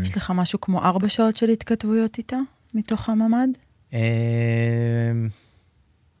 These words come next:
Speaker 2: קצת פחות נראה לי, היה שיחת טלפון, כזה, כמה שיחות טלפון באמצע.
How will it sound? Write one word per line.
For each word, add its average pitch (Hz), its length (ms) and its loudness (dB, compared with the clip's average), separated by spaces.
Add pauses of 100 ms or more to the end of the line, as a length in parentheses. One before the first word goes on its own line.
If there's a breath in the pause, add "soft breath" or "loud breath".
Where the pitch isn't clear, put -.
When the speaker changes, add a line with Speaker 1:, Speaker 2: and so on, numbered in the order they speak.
(1300)
Speaker 2:
קצת - 260 -8
פחות - 380 -6
נראה 165 200 -4
לי, 156 80 -2 (100)
היה 110 120 4
שיחת - 340 -6
טלפון, 160 520 0
כזה, 127 220 -6 (100)
כמה 120 180 2
שיחות - 300 -6
טלפון 151 480 -2
באמצע. 143 460 -2